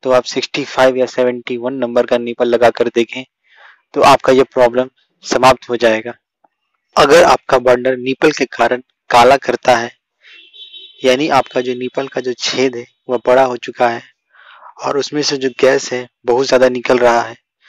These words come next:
जो कि बर्तन को काला कर दे रहा है, इसलिए आप निपल को change कर दें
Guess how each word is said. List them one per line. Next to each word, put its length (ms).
जो 160
कि 120
बर्तन 340
को 120
काला 340
कर 220
दे 140
रहा 100
है, 200
इसलिए 380
आप 160
निपल 320
को 120
change 320
कर 180
दें 180